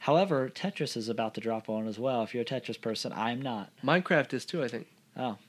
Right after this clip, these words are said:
Speaker 1: okay.
Speaker 2: And there's a new, um, it's called N B A Playgrounds. It's kinda like N B A Jam meets
Speaker 1: Oh.
Speaker 2: N B A Street.
Speaker 1: Yeah. Dude, Street was
Speaker 2: Dude,
Speaker 1: my jam.
Speaker 2: that's gonna be fun.
Speaker 1: <laughs> Yeah. Um,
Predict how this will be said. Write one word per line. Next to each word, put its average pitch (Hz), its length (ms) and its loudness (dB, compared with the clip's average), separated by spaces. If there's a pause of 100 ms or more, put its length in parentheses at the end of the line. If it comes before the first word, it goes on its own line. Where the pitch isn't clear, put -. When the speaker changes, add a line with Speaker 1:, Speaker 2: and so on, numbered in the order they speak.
(100)
Speaker 1:
okay. 101 260 -6 (640)
Speaker 2:
And 226 180 8
there's 151 160 6
a 156 60 4
new, 165 400 6
um, 123 480 2 (840)
it's - 80 -14
called - 160 0
N 147 120 2
B 156 180 8
A 131 60 6
Playgrounds. 139 460 4
It's 104 100 -8
kinda 135 160 0
like 117 100 -8
N 123 100 -2
B 123 140 2
A 120 80 4
Jam 120 300 2
meets 123 120 4
Speaker 1:
Oh. 202 180 6
Speaker 2:
N 160 80 6
B 110 60 4
A 107 40 4
Street. 131 420 2
Speaker 1:
Yeah. 151 320 4 (420)
Dude, 120 260 0
Street 113 380 -2 (320)
was 120 180 2
Speaker 2:
Dude, 113 60 -4
Speaker 1:
my 113 120 2
jam. 98 260 -2
Speaker 2:
that's 117 180 4
gonna 156 140 6
be 113 80 2
fun. 107 460 4 (120)
Speaker 1:
<laughs> - 120 -20
Yeah. 101 240 2 (500)
Um, 147 320 6